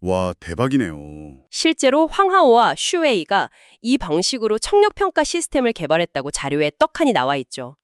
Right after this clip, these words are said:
Speaker 1: 이거는 정말 개발의 패러다임이 완전히 뒤집힌 거네요.
Speaker 2: 그렇죠. 과거에는 인간이 컴퓨터의 언어, 저니까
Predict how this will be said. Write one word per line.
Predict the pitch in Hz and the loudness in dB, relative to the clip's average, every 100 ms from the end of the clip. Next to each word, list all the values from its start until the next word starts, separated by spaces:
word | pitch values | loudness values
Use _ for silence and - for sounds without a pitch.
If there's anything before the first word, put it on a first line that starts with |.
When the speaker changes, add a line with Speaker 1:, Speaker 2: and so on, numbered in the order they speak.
| _ | _
Speaker 1:
이거는 | 95 95 143 185 98 73 | -6 0 0 0 -2 -6
정말 | - 117 143 | -2 2 2
개발의 | - 110 160 165 | 0 -2 -2 -2
패러다임이 | 196 196 190 170 | -4 -2 -2 -2
완전히 | 95 82 131 208 175 | -4 -2 0 0 -2
뒤집힌 | - 117 - 190 | -6 -10 -6 -6
거네요. | 117 78 67 76 - _ | -6 -8 -12 -18 -20 _
Speaker 2:
그렇죠. | - 220 - - 180 160 165 _ _ _ - | -8 -6 -6 -6 -6 -6 -10 _ _ _ -4
과거에는 | 185 185 269 285 277 277 | -2 2 2 2 0 0
인간이 | 160 185 208 247 240 254 220 | -2 -4 0 2 2 -2 -4
컴퓨터의 | - 349 381 - 330 285 | -6 -2 -2 -2 0 0
언어, | 269 151 170 151 - - | 0 -2 -4 -6 -12 -8
저니까 | 196 185 170 180 | -4 -4 -4 -4